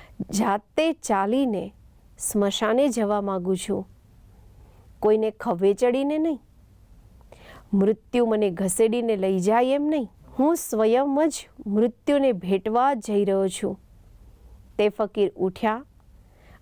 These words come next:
અને જાતે સ્મશાન ગયા. બધા આશ્ચર્યચકિત થઈને જોતા રહી ગયા. ત્યાં જઈને તેમણે કબર ખોદાવી,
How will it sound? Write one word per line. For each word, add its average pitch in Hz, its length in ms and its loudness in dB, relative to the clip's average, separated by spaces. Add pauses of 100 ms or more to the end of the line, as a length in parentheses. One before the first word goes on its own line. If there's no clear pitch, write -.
(120)
અને 294 200 2
જાતે 214 580 0
સ્મશાન 208 640 -2
ગયા. 196 300 -2 (1040)
બધા 190 420 0
આશ્ચર્યચકિત 285 1000 -2
થઈને 277 380 0 (360)
જોતા 202 440 0
રહી 233 180 0
ગયા. 233 280 0 (1160)
ત્યાં 208 280 0
જઈને 208 640 0 (500)
તેમણે 220 360 0 (120)
કબર 226 300 2
ખોદાવી, 190 680 -2